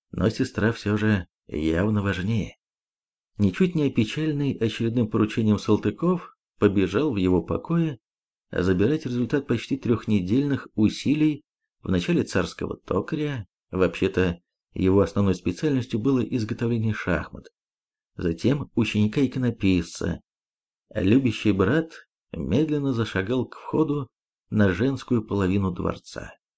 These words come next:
По пути он нет-нет, да и вспоминал, как в первый раз его допустили до книжных сокровищ, какой волнительный огонь бушевал в его груди, и как велико было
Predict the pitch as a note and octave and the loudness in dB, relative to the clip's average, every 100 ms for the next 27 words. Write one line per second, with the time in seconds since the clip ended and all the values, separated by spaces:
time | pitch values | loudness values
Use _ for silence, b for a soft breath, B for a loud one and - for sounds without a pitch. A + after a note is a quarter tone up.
0 | _ _ _ _ _ _ _ G#2+ - G#2+ | _ _ _ _ _ _ _ -2 2 0
1 | F3 F3+ F3 C#3 B2+ D3+ C#3 C#3+ D#3+ A2+ | 4 4 4 0 2 0 -2 -2 -4 0
2 | B2+ A2 - - G#2 F#2+ F2+ C3+ D#3+ D#3 | 2 2 -2 0 2 2 2 2 2 0
3 | - D3 - - C#3 C3 A2 G#2+ C3+ - | -2 -6 -6 -4 -2 0 2 0 0 -2
4 | A2+ B2+ G#2+ G2 F2+ A#2+ A#2+ G2 - G2 | 0 0 0 -4 -2 -2 2 0 0 0
5 | G2+ G#2+ - F2 - F2 F#2 F2+ E2+ - | 0 0 -2 -6 -2 2 4 4 0 -6
6 | _ _ _ _ _ _ F2 - F#2+ F#2+ | _ _ _ _ _ _ -2 4 4 6
7 | F#2+ F#2 G#2+ G#2 F#2+ F#2+ - F#2 F2+ F2+ | 4 4 2 2 2 2 0 -2 0 0
8 | C#3 C3+ B2 - C3 B2 A2+ A#2+ G#2+ A2+ | 0 -2 -6 -4 0 0 0 0 0 0
9 | F#2 F#2+ F2+ F2 _ _ _ _ A#2 G#2 | 0 2 2 0 _ _ _ _ 0 2
10 | F#2+ G2+ G2 F2+ F2 D#3+ B2 D3 C#3+ A#2+ | 0 2 4 2 2 0 2 2 0 -2